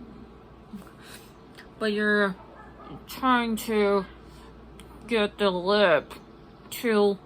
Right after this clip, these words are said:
open to create this embouchure known as lip pursing. I would describe it as lip pursing. You can also call it lip blocking. You can call it puckering. You can basically call it,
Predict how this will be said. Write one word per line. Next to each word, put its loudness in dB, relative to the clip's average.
open 0
to -16
create -2
this -4
embouchure -2
known -2
as -4
lip 0
pursing. -10
I 2
would -4
describe 0
it -2
as -2
lip -4
pursing. -6
You -4
can -6
also -6
call -4
it -4
lip -6
blocking. 0
You -12
can -18
call -8
it -8
puckering. -2
You -4
can -6
basically -6
call -6
it, -8